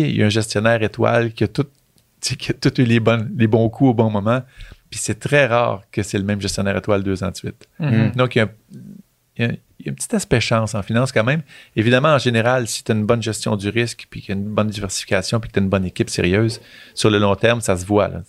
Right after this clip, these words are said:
Speaker 1: Tu peux différencier des gestionnaires un de l'autre.
Speaker 2: Ouais.
Speaker 1: Mais il y a des coups de chance que t'as dans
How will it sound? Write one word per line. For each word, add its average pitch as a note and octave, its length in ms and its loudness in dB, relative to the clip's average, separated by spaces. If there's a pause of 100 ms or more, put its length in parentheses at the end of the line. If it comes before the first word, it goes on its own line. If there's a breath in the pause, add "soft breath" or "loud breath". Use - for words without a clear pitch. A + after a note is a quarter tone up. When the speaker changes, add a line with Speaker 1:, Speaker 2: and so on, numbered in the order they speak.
Speaker 1:
Tu - 80 -18
peux A#2+ 100 -4
différencier G2+ 520 -4
des G2 100 -4
gestionnaires G#2 460 -2
un G2 80 0
de F#2+ 80 -4
l'autre. A2+ 280 -6 (460 loud breath)
Speaker 2:
Ouais. B2 100 0 (300)
Speaker 1:
Mais G2+ 180 4
il G2+ 40 4
y G2 40 4
a G2 40 2
des G#2 100 2
coups - 160 -10
de - 60 -6
chance A#2 320 0
que G#2+ 100 0
t'as G#2+ 220 2
dans F#2+ 580 -4